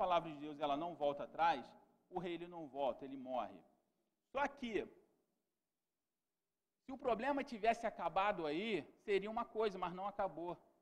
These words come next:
Infelizmente, essa união que foi feita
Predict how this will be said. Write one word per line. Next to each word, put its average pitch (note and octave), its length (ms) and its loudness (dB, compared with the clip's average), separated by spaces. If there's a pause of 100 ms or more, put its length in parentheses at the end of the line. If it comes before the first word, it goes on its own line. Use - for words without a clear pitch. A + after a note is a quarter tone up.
(300)
Infelizmente, G#3+ 1000 -4
essa G#3+ 240 6
união G#3+ 560 0
que - 140 -12
foi G3+ 200 2
feita F3+ 520 4